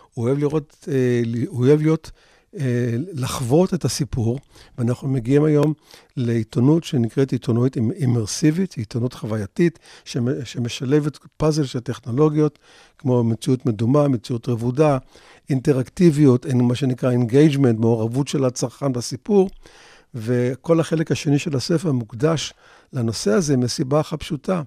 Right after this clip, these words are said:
שבגלל מה שתיארתי קודם, כבינה מלאכותית צרה,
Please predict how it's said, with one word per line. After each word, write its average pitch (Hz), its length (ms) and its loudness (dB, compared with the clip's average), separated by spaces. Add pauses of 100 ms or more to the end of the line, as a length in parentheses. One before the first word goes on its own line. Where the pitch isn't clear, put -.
(340)
שבגלל 117 380 -4
מה 151 120 0
שתיארתי 139 520 -4
קודם, 131 380 -4 (540)
כבינה 113 1000 -2
מלאכותית 147 520 0
צרה, 160 520 -2